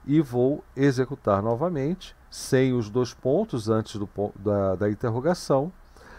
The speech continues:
Eu, aí eu continuo tendo, mas no caso, a mensagem aqui deveria ser apenas var é nula, né? Porque é a única condição de eu ter erro sem os dois pontos.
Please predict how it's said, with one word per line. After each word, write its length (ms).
Eu, 200
aí 540
eu 220
continuo 720
tendo, 400
mas 180
no 80
caso, 520
a 120
mensagem 480
aqui 340
deveria 420
ser 380
apenas 760
var 460
é 120
nula, 520
né? 200
Porque 420
é 140
a 60
única 400
condição 480
de 60
eu 80
ter 240
erro 240
sem 600
os 160
dois 220
pontos. 580